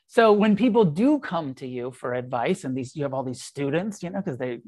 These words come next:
believe you're the reincarnation of their teacher, and he said, 'What do you tell them?' He says, 'Mostly I teach them Tonglen.'" He said, "Really, I just see myself," uh, he's like, "I, I see myself as an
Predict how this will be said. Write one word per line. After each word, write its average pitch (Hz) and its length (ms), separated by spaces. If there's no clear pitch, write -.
believe 143 320
you're 151 120
the 135 100
reincarnation 135 680
of 131 120
their 117 120
teacher, 190 520
and 123 140
he 156 80
said, 165 80
'What 185 140
do 220 60
you 202 80
tell 202 260
them?' 147 120
He 147 100
says, 147 220
'Mostly 208 540
I 170 80
teach - 260
them 127 180
Tonglen.'" 113 500
He 190 100
said, 165 260
"Really, 240 320
I 170 100
just 247 260
see 233 140
myself," 165 680
uh, 151 140
he's 180 240
like, 180 160
"I, 165 120
I 185 100
see 240 180
myself 196 340
as 147 120
an 165 120